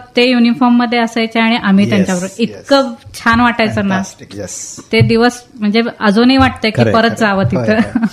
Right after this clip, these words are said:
Speaker 2: मला एक गंमत सांगतो, आमचे अखिल भारतीय पूर्व सैनिक सेवा परिषदचे पहिले अध्यक्ष, he is no more now, unfortunately, अ, लेफ्टनंट जनरल व्हीएम पाटील, बेळगावचे राहणारे, ते राष्ट्रीय अध्यक्ष होते.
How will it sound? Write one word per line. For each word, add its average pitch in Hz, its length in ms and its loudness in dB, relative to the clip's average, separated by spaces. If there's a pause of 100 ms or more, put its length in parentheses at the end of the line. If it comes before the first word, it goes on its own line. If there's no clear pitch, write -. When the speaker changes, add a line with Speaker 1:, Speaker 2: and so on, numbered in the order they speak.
Speaker 2:
मला 185 200 2
एक 156 80 2
गंमत 151 240 -2
सांगतो, 98 340 -12
आमचे 113 360 -6
अखिल 120 400 -4
भारतीय 117 260 0
पूर्व 120 200 0
सैनिक 113 220 2
सेवा 113 160 -2
परिषदचे 110 600 -8 (560)
पहिले 135 220 2
अध्यक्ष, 120 460 -2 (240)
he 110 140 -4
is 107 80 -4
no 131 120 4
more 147 200 4
now, 101 180 0
unfortunately, 101 640 -4 (440)
अ, 98 80 -2
लेफ्टनंट 127 400 0
जनरल 123 320 4 (140)
व्हीएम 113 320 -2
पाटील, 85 360 -12 (380)
बेळगावचे 123 400 4
राहणारे, 95 320 0 (540)
ते 127 80 2
राष्ट्रीय 135 320 0
अध्यक्ष 120 320 2
होते. 85 240 -4